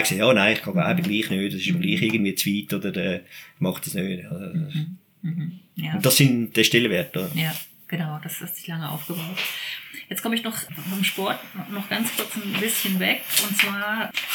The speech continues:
Speaker 2: eine, eine Frage interessiert mich trotzdem noch. Das war jetzt immer, ihr habt das beschrieben, wie ihr zusammen trainiert habt. Gab es denn wirklich nie oder, oder doch eben diese Kämpfe bis aufs Blut?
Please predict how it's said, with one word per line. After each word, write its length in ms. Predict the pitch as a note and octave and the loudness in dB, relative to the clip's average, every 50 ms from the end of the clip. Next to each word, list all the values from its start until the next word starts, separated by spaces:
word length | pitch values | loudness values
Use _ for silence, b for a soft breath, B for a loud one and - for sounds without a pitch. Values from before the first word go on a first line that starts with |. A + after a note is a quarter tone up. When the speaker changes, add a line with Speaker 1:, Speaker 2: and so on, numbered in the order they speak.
| - - - | 0 4 6
Speaker 2:
eine, 200 | G#3+ A3 G#3 - | 6 6 8 8
eine 160 | G#3 B3 D4 - | 8 6 6 6
Frage 220 | - B3 A#3 A3 | 4 4 4 4
interessiert 300 | A3 G#3+ G#3+ G3 G3+ - | 2 0 0 -2 -2 0
mich 80 | F#3+ - | 0 -2
trotzdem 420 | - G3 G3 - - - G3 F3+ | -2 -2 -2 -2 0 2 2 2
noch. 140 | E3 D#3+ E3 D#3 - - - G3 | 2 2 0 -4 -4 -4 0 0
Das 160 | F#3 - F#3+ | 0 2 2
war 120 | G3 G#3 | 0 0
jetzt 160 | G#3 G3+ G#3 | 0 0 -2
immer, 320 | G#3 G#3 G3+ G3+ G3 F#3+ - | -2 -2 0 2 2 2 2
ihr 100 | F#3+ G3+ | 2 2
habt 100 | G3+ - | 0 0
das 100 | F#3+ - | -4 2
beschrieben, 320 | F#3+ F3 - A3+ A3+ A3 | 4 4 4 4 2 -2
wie 60 | G3 | -2
ihr 80 | F#3+ F#3+ | -2 -2
zusammen 280 | - G3 F#3+ F#3+ F#3+ F#3 | 0 0 2 4 4 2
trainiert 540 | F#3+ - F#3 F3+ F3+ G3+ A3+ C4+ C4+ - | 2 2 2 4 4 4 2 0 -2 -2
habt. 220 | - B3 B3 - - | -2 -2 -2 0 2
Gab 200 | F#3 G3+ A#3 - | 2 2 2 2
es 120 | C4 - - | 0 0 0
denn 220 | G#3 G3+ G3+ G3+ | 0 0 0 0
wirklich 260 | A#3 A#3+ - - - | 0 0 -2 -2 -2
nie 420 | A3+ G#3 A3 B3 C4+ C#4 C#4+ D#4 - D4 | -2 0 2 2 4 4 2 0 -2 -4
oder, 380 | - G3+ G3+ G3 G3 G3 - - - G#3+ | -2 -2 0 0 0 -2 -4 -4 -6 -6
oder 120 | F#3+ F#3 - | -6 -4 -2
doch 180 | G#3+ A3 - | -4 -4 -4
eben 220 | G3+ G#3+ G#3+ G#3+ G3+ | -2 -4 -2 -2 -2
diese 240 | G#3 G3+ G3 G3 | -4 -4 -4 -6
Kämpfe 440 | F#3+ - - G#3+ G#3 A3 A#3 - G#3+ | -8 -8 -10 -8 -6 -6 -6 -6 -4
bis 180 | G3+ G#3+ F#3+ - | -4 -4 -4 -4
aufs 180 | F#3 F#3 - - | -4 -6 -6 -6
Blut? 380 | - G3+ G3 E3+ E3 - - | -4 -2 -2 -2 -2 -4 -10